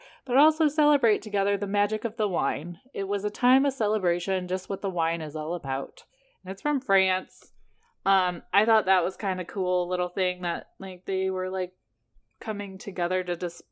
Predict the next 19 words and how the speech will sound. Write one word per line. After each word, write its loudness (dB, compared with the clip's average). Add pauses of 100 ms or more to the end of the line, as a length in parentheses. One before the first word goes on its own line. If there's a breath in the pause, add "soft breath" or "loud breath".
(220)
you -10
know, -8
to -2 (200)
do -2
wine -2
together. -4 (540 soft breath)
Um, -8
the -6
bottle's -4
pretty -8
cool -10
too. -16 (220)
It's -20
got -10
a -10
little -8
shield -12
on -6
it -10